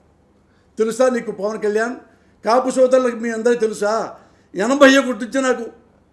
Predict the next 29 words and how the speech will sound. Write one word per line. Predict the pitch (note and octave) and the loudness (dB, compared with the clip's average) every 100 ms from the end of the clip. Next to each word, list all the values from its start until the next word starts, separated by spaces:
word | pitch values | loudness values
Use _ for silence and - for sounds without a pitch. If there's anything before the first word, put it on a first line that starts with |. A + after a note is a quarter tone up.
| _ _ _ - | _ _ _ -8
ముద్రగడ | F#3+ B3 B3 A#3+ | 0 2 2 2
గారు | A#3 A3+ | 2 2
తెలుసు. | A3 F#3+ D#3+ - _ _ _ | -2 -2 -10 -14 _ _ _
ఎనభై | D3 F#3 B3 C4 C4 | -6 -4 4 6 8
ఒకటి | A3+ G3+ | 6 0
అంటే | G#3 G3 C4 C#4 - - _ | -2 2 2 2 -2 -20 _
మీరు | F#3+ A#3 A#3 | -8 -4 -2
చాలా | G#3+ A3 | -2 -2
చిన్నపిల్లలు | G#3+ B3 A3+ A#3+ | -4 -2 -2 -2
అయి | G#3 | 0
ఉంటారు. | G3 F#3 D#3 - _ _ _ _ _ - | -2 -4 -8 -12 _ _ _ _ _ -6
ఏది | G3 G#3+ G#3 - - | -4 -4 -8 -16 -12
మీకు | F#3+ G3 | -8 -4
నలభై | F#3+ G#3+ A3 | -2 0 2
ఏళ్ళు, | A3 A3 A#3 A#3 - - | 4 4 0 -6 -10 -4
యాభై | F#3+ A3 G#3 | 0 4 4
ఏళ్ళు | G#3+ A#3 | 4 2
ఆ | F#3 G3+ | 0 2
వయసు | A3 B3 G#3+ | 4 2 -2
ఉంటే | F#3+ A#3 | 0 0
కానీ | A3 A3+ C#4 D#4 - _ _ _ _ - | 0 -2 -4 -6 -12 _ _ _ _ -6
మహానుభావుడు | F#3+ G#3+ C4+ C4+ B3+ B3 A#3+ | -2 2 2 4 4 4 4
ముద్రగడ | A#3 G#3+ C4 C4 B3 | 0 2 4 4 2
గురించి | A3+ A#3 F#3+ A3 G#3 A3+ - _ _ | 0 -2 -6 -4 -4 -6 -12 _ _
మీకు | F#3+ A#3 | -10 -6
అతని | G#3 B3 A#3 | -2 0 2
గొప్పతనం | A3+ B3 A#3+ B3 | 0 0 -2 -2
తెలియదు. | G#3+ A3 G#3+ D3+ - _ _ _ _ _ _ _ _ _ _ _ | 0 0 -2 -6 -16 _ _ _ _ _ _ _ _ _ _ _
ఇతను | G3 A3 B3+ | -2 2 2